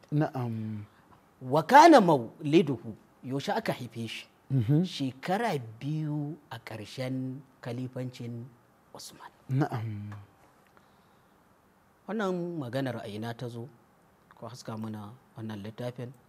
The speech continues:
Speaker 2: Tarihu Isfahan, Akhbaru Isfahan, marubucin littafin Abu Nu'aym ne, Ahmad ibn Abdullah ibn Ahmad ibn Ishaqa Al-Isfahani ne, wafatinsa shekara ta ɗari hudu da talatin,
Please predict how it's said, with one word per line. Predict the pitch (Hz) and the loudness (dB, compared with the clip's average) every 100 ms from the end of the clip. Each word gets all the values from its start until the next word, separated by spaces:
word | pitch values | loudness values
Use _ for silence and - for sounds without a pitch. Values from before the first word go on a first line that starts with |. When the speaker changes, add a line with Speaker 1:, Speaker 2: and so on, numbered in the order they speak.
| _ _ _ _ _ _ | _ _ _ _ _ _
Speaker 2:
Tarihu | - 117 120 110 107 | -12 -8 -8 -8 -10
Isfahan, | 123 - 120 127 123 - - - - - - | -12 -8 -10 -8 -10 -12 -20 -20 -20 -18 -16
Akhbaru | - 101 113 104 120 | -14 -10 -8 -8 -12
Isfahan, | - - 101 127 | -14 -14 -8 -6
marubucin | 117 113 107 104 117 | -6 -8 -10 -12 -10
littafin | 113 - 113 113 98 | -8 -8 -10 -10 -12
Abu | 101 110 | -12 -10
Nu'aym | 101 92 123 117 | -8 -6 -6 -6
ne, | 117 117 - _ _ _ - | -6 -10 -18 _ _ _ -14
Ahmad | 113 131 113 - | -10 -8 -8 -10
ibn | 107 107 | -12 -10
Abdullah | 90 110 110 104 120 120 - | -10 -12 -10 -6 -4 -4 -6
ibn | 123 104 | -12 -10
Ahmad | 113 - 135 135 - | -10 -6 -4 -4 -6
ibn | 127 113 117 | -14 -14 -14
Ishaqa | 107 - 127 139 - 147 151 156 - - _ _ 123 | -16 -6 -2 -2 0 0 0 -2 -8 -20 _ _ -10
Al-Isfahani | 110 117 - 110 117 110 139 143 | -10 -12 -12 -12 -8 -2 2 2
ne, | 143 143 - - _ _ | 2 -2 -6 -20 _ _
wafatinsa | 110 107 131 131 117 117 | -12 -6 -6 -6 -10 -10
shekara | 117 - 120 107 | -12 -10 -10 -10
ta | - | -12
ɗari | 117 110 | -10 -10
hudu | 113 117 117 | -10 -10 -10
da | 110 | -10
talatin, | 104 104 104 135 147 | -10 -12 -6 -4 -4